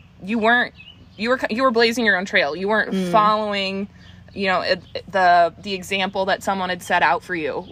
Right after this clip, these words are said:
Speaker 1: And I
Speaker 2: Yeah.
Speaker 1: think that's such a, such a really cool and inspirational message that you're sending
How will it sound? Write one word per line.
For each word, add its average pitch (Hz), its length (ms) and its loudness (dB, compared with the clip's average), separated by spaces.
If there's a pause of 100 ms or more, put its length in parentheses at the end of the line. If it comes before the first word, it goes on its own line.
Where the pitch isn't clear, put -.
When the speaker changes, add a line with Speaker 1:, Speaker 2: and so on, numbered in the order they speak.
Speaker 1:
And 196 140 0
I 202 60 4
Speaker 2:
Yeah. - 60 0
Speaker 1:
think 233 140 -4
that's 226 180 0
such 208 200 -2
a, 202 120 -6 (120)
such - 320 -4
a 247 120 -4 (400)
really 190 600 -4 (680)
cool 185 640 2 (120)
and 190 180 -2
inspirational 170 1000 -2 (120)
message 175 480 -2
that 180 180 0
you're 175 140 -4
sending 165 560 -4